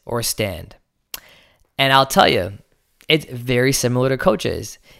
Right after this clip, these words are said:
It, I've noticed, and other coaches, and there's research out there that shows that when players are standing, they generally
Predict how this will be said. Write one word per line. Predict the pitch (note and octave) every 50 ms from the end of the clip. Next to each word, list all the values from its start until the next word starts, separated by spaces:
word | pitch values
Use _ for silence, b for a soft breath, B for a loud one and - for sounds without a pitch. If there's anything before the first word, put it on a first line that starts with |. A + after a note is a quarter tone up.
| b b
It, | - B2 A#2+ A#2+ - -
I've | A#2 B2 C3 C3 C3 B2+ B2+
noticed, | C#3 C3+ B2+ A#2+ B2 F3+ A3 A3 - -
and | B2 A#2
other | F#2 B2 B2 B2+ B2
coaches, | - C#3 C3 C#3 - C#3+ C3+ B2+
and | A#2+ A2+ A2
there's | G#2 A#2 A#2 A2+
research | A#2 C3 C3 - - D3 - D#3+
out | C3+ C#3+ -
there | C#3 C#3
that | C#3 - -
shows | - - C#3 A#2+ B2 C3+ C3+
that | C3 A#2+ G#2+
when | A2+ A#2+ A#2 A#2 - _
players | - - - B2 C3+ D3+ F3 F#3 E3+
are | D3+ C#3 B2+ A#2+ - _
standing, | - - - - - - E3+ E3 F#3 A#3+ C#4 C4 G3 C3+ G#2+ G#2 A#2 D#3 F3+ - b b b b b b b b b b b b b b b
they | A2 A2+ C3 C#3 D3 C#3+
generally | B2+ A#2 B2+ C#3+ D3 D#3+ E3 E3 E3+ F3 F#3+ G3+ A3 G#3+ - - _